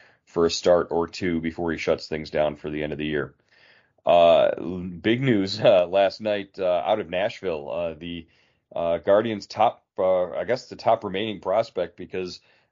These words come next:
uh, Gavin Williams and Bo Naylor are already up with the club, so, uh, George Valera would be their number one prospect right now.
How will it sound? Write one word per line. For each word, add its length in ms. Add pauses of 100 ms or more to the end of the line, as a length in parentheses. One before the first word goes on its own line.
uh, 300
Gavin 380
Williams 520
and 380
Bo 160
Naylor 320
are 280
already 300
up 140
with 100
the 60
club, 420
so, 440 (400)
uh, 420 (300)
George 280
Valera 400
would 180
be 100
their 160
number 180
one 200
prospect 580
right 220
now. 380